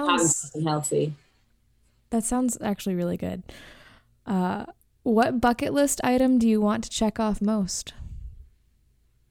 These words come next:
Speaker 1: Hmm. I don't know. I kind of, like, I've actually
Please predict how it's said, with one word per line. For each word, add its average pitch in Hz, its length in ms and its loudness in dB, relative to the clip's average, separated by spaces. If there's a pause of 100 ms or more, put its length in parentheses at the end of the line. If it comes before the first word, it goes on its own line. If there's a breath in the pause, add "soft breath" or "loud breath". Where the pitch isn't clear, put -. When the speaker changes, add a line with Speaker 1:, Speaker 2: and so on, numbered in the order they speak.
(300)
Speaker 1:
Hmm. 160 760 -2 (2250 soft breath)
I - 40 -6
don't 269 240 -4
know. 160 480 0 (920)
I - 60 -8
kind 302 300 2
of, 330 40 -2
like, 202 340 4
I've - 80 -10
actually 311 420 2